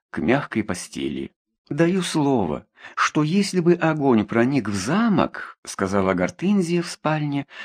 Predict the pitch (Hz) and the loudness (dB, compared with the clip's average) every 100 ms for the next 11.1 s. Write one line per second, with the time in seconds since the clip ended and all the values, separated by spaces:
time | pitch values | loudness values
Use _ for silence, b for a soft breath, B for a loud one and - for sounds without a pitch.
0 | - - 113 117 117 90 107 95 95 90 | -10 -4 0 2 2 4 2 2 0 0
1 | 82 73 64 - B B 120 107 139 175 | 0 0 -4 -8 B B -2 2 4 2
2 | 170 147 139 - 139 151 147 135 131 135 | -2 -2 -2 -2 -4 -4 -2 2 2 2
3 | 143 - _ _ 85 92 - - 185 202 | -2 -12 _ _ -2 0 2 2 2 0
4 | - - - 120 101 90 87 - 57 - | -4 -4 0 2 4 0 -2 -6 -8 -10
5 | _ _ - - - 113 143 170 139 - | _ _ -12 -4 2 2 2 0 0 2
6 | 110 101 - 196 196 - b b - - | 2 2 2 0 0 -4 b b -6 2
7 | 123 - 202 202 165 156 190 190 180 226 | 2 2 -2 0 0 2 2 2 2 2
8 | 175 - 58 60 _ _ B B - 85 | 0 -4 -8 -10 _ _ B B -8 -2
9 | 147 147 185 - - 180 175 - 165 - | 0 0 -2 -4 -2 -4 -4 -6 -8 -2
10 | 190 180 165 - 180 175 170 233 233 - | -2 -2 -4 -4 0 2 2 0 0 -4